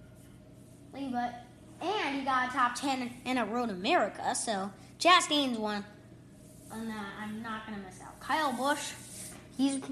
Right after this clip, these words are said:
he's been pretty good. In courses, I'm also gonna put Chase Briscoe, Mike McDowell in there. Oh, they're,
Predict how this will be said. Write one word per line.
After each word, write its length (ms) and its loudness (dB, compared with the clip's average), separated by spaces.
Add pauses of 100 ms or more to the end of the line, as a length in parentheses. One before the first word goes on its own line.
(220)
he's 120 -2
been 200 2
pretty 280 0
good. 260 -6 (2500)
In 120 -6
courses, 420 -4
I'm 160 2
also 180 0
gonna 140 -2
put 240 0
Chase 200 -2
Briscoe, 440 0
Mike 220 -2
McDowell 580 -2
in 80 -8
there. 300 -4 (3000)
Oh, 200 0
they're, 440 0